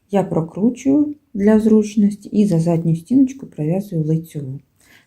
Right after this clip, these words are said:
Далі всі, е, петлі в'яжемо лицьовими петлями і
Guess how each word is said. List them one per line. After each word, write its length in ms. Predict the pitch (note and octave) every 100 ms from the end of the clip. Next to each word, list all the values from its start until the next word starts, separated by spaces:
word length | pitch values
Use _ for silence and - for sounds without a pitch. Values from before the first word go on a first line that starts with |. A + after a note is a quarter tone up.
| -
Далі 300 | A#3 C4+ B3+
всі, 520 | A3+ - G#3+ A#3 - _ _ -
е, 400 | E3+ E3+ D#3+ D#3 D#3 -
петлі 460 | F#3+ G3 B3 C4+ - A#3
в'яжемо 600 | F#3+ F3 E3 D#3+ D#3+ D#3 -
лицьовими 760 | F3 F#3 - D#3+ D#3 D#3 D3
петлями 640 | D3 E3+ E3 E3+ A3+ C#4 D4+ - _ _ _ _ _ _ _ -
і 360 | A#3+ D4+ -